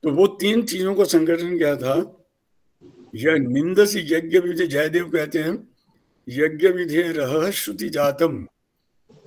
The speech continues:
श्रुति जात जो यज्ञ, श्रुति में वर्णित जो यज्ञ है, उसमें तुम ये "सदैव हृदय दर्शित पशु घातम", सदैव हृदय से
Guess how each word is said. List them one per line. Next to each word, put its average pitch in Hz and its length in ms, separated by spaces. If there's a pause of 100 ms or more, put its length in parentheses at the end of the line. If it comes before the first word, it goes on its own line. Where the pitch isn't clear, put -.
(240)
श्रुति 165 360
जात 175 400
जो 180 320
यज्ञ, 165 220
श्रुति 165 380
में 220 140
वर्णित 165 360
जो 151 300
यज्ञ 160 180
है, 98 340 (760)
उसमें 208 540
तुम 185 380 (1500)
ये 180 120
"सदैव 170 500
हृदय 160 380
दर्शित - 500
पशु 151 260
घातम", 131 580 (480)
सदैव 165 480
हृदय 151 380
से 170 480